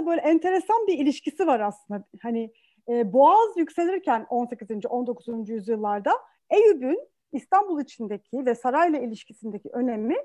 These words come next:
gitgide azalıyor. Ar-, e, ve, e, Eyüp kıyıya, e, yani gözde olmaktan kıyıya doğru itiliyor. Tam Boğaz gözde olurken. E, bu, biraz bundan bahsedelim. Aslında o, e, yirminci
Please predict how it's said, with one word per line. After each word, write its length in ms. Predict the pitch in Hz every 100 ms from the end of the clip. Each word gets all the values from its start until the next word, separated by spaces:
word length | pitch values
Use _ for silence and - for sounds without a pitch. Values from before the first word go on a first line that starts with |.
| -
gitgide 340 | 370 330 359
azalıyor. 520 | 415 302 247 214 185 -
Ar-, 580 | 226 226 - 220 208 214
e, 60 | 208 _ _ 254
ve, 80 | 415 571 554 _ _ 269
e, 280 | 269 269 269 269 - - 381
Eyüp 280 | 370 415 -
kıyıya, 640 | - 392 370 359 311 226 _ -
e, 40 | 262 262 262 240 247
yani 440 | 240 233 233 233 226 _ -
gözde 400 | 254 311 285 403
olmaktan 640 | 370 294 285 - 453 466
kıyıya 380 | - 392 403 311
doğru 260 | 294 277 415 539 _ 277
itiliyor. 440 | 330 330 277 226
Tam 360 | 285 294 247 214
Boğaz 320 | 269 269 226
gözde 300 | 240 226 226
olurken. 460 | 220 196 185 302 466 - _ - - 240
E, 140 | 240 247 208
bu, 260 | 214 226 403 440 277 262 240
biraz 440 | 349 508 453 330
bundan 440 | 349 392 440 453 381
bahsedelim. 480 | 285 294 294 453 571 - _
Aslında 680 | 277 302 302 - 494 523 415 -
o, 340 | 330 330 -
e, 340 | 269 269 269 220 214 _ _ _
yirminci 1040 | 254 277 311 359 349 _ _ _ _ 247